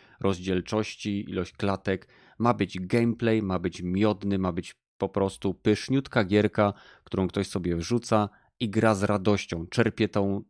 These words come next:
typową miodność dla, jeżeli ktoś jest wystarczająco wiekowy i pamięta, że kiedyś, e,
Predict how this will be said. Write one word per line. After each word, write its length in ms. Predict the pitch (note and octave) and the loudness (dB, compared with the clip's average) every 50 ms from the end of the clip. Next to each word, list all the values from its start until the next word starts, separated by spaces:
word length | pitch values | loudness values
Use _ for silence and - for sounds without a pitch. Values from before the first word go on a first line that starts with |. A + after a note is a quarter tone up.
| _ _ _ _ | _ _ _ _
typową 560 | - - - - B2 A2 A#2 A2+ A2 G#2+ - - - | -8 -6 0 0 2 2 4 2 2 0 -2 -4 -4
miodność 800 | G2+ G2 G2 G#2 A2 A#2 A#2 G2+ F2+ F2+ F2 E2 E2+ - - | -2 2 4 6 8 8 8 6 4 0 -4 -4 -4 -8 -6
dla, 440 | - F#2 F2+ F2+ F2+ F2+ F2+ F#2 - - - _ _ _ _ _ _ _ _ _ - - _ - | -2 2 2 4 4 2 2 0 -2 -6 -12 _ _ _ _ _ _ _ _ _ -20 -20 _ -8
jeżeli 300 | - F2+ F2+ F2+ F2 F2 | -6 -6 -4 -4 -6 -6
ktoś 300 | - - F2+ E2+ - - _ _ - | -4 -6 -6 -6 -8 -14 _ _ -8
jest 180 | - G2 F2+ - | -8 -8 -6 -8
wystarczająco 720 | F2+ - - F#2+ - - F2+ F2+ F2+ E2+ - F2 F2 F2 - - - - - - - _ F2+ | -10 -8 -6 -8 -6 -4 -4 -4 -4 -4 -2 -2 -2 -2 -4 -6 -14 -20 -20 -20 -18 _ -4
wiekowy 400 | F#2 F2+ - - G2 F2 F#2 F2+ | -2 -2 0 2 2 2 2 0
i 80 | E2+ | 0
pamięta, 460 | - - F2+ F#2 F#2 F#2 F2 - F2+ | -2 -2 0 2 2 0 0 -2 -8
że 120 | E2+ F2+ E2+ | -10 -10 -6
kiedyś, 420 | - G2 F2 F2+ F2 - - - | -4 -2 -2 -2 -4 -4 -6 -8
e, 240 | - E2 E2+ F2 | -6 -6 -6 -6